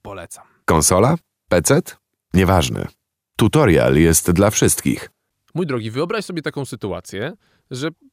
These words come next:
Speaker 3: przeglądając internety, nagle wpadam na ofertę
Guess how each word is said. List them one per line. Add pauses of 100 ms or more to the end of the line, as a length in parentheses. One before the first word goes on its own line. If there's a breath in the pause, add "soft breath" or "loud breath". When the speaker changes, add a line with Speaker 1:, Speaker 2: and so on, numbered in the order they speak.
Speaker 3:
przeglądając (220)
internety, (220)
nagle
wpadam
na
ofertę